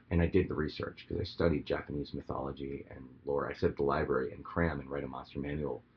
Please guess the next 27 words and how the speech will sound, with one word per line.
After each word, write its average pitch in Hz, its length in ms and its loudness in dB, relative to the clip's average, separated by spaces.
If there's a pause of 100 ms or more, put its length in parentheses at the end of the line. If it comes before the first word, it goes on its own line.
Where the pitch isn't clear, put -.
(100)
a - 80 -6
short - 300 2 (120)
blurb 76 320 4
on, 58 120 -2
like, 50 180 -8
monsters 71 480 -2
for, - 220 -8 (680)
for, - 220 2
from 87 180 2
Asia 85 320 6
that 71 140 -2
were 71 100 -2
not 73 220 0
in 71 320 -4
Oriental 71 420 0
Adventures 71 540 -6
or - 80 -10
something. - 340 -10 (100)
I, - 120 -6 (180)
I - 80 -2
do 80 200 4
that 85 180 8
as 76 100 2
a - 60 -6
day 71 400 0
of 64 120 -6
work, 71 320 2